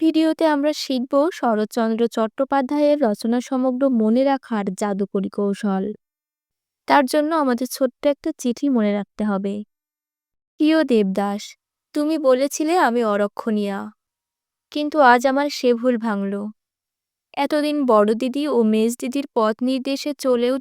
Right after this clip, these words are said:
যখন হরিলক্ষ্মী ও রামের সুমতি হলো না,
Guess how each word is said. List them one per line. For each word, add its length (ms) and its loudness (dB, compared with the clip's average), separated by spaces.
যখন 340 0
হরিলক্ষ্মী 680 -2
ও 100 2
রামের 360 0
সুমতি 460 -4
হলো 280 -2
না, 180 -2